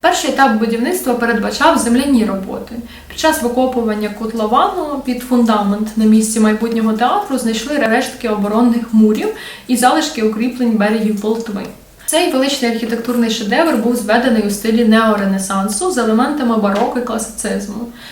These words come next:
Його прикрашає розкішний фасад зі скульптурними групами, які символізують музику і драматургію,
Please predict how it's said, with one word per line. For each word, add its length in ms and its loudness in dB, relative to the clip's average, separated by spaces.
Його 220 2
прикрашає 600 2
розкішний 480 0
фасад 560 0
зі 140 -2
скульптурними 760 0
групами, 640 0
які 400 0
символізують 720 0
музику 640 -2
і 220 -4
драматургію, 640 -4